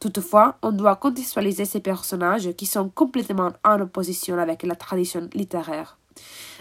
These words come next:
En effet, euh, les auteurs ne pouvaient pas montrer une image de femme si audace qui est capable de bouleverser la société,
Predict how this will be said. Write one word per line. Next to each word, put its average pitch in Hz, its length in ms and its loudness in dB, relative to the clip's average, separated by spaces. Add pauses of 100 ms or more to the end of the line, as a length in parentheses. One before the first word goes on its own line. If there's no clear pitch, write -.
(120)
En 196 120 4
effet, 190 440 0 (260)
euh, 190 160 6
les 202 220 4
auteurs 214 400 8
ne 240 100 2
pouvaient 254 280 2
pas 240 300 8
montrer 190 420 0
une 196 100 -2
image 190 360 2
de 185 120 0
femme 208 420 4
si 240 280 0
audace 202 560 4
qui 214 80 -4
est 202 60 -4
capable 202 520 2
de 180 80 2
bouleverser 214 640 4
la 185 140 0
société, 175 560 -6